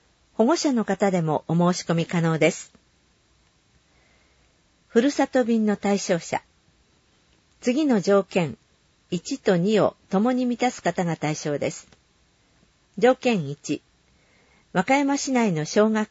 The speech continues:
校、中学校、高校、専門学校、大学、大学院、短期大学を含みます。の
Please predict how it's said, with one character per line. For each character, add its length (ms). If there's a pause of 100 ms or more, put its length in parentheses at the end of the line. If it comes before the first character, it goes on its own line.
校、 260 (100)
中 200
学 220 (100)
校、 300 (240)
高 220
校、 380 (260)
専 260
門 220
学 180 (100)
校、 260 (380)
大 240
学、 380 (480)
大 180
学 300
院、 160
短 240
期 100
大 200
学 280
を 60
含 200
み 140
ま 140
す。 180 (440)
の 180